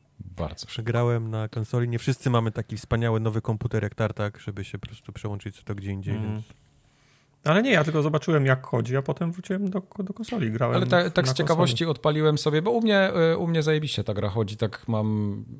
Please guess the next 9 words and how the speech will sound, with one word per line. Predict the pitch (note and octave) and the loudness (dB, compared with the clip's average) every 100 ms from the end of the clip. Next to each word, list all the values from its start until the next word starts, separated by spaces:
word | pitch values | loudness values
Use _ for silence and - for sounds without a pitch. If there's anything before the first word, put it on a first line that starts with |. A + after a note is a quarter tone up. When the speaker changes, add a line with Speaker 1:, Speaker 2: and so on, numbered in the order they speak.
| C3 C#3 | -20 -8
Speaker 1:
między | A#2 A2 A2+ | -2 0 0
osiemdziesiąt | A#2 A#2+ A2+ A#2+ A2 | 2 2 2 2 0
a | A2 | 0
sto | - | -2
czterdzieści | A2+ A2+ G#2 A2 - | -2 -4 -4 -4 -4
klatek | - G#2+ G2+ | -2 -2 -2
cały | - G2 F#2 | -2 -2 0
czas. | A2+ C#3 - - | 0 0 -2 -6
Y, | - G#2 G2+ G2+ G2+ G2+ G#2 G2+ G#2 G2+ | -6 -4 0 0 0 0 0 0 0 0